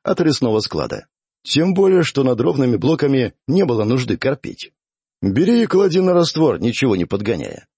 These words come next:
Заодно быстрее будет освобождена площадка".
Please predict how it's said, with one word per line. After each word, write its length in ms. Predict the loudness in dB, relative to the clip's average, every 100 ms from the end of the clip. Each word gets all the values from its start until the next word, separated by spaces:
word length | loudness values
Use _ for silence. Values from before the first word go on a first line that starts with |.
| -6
Заодно 460 | -4 0 0 0 0
быстрее 420 | 0 -2 0 0
будет 340 | 0 -2 -2
освобождена 600 | -4 -4 -4 -2 -2 -4
площадка". 640 | -2 -2 -2 -8 -10 -12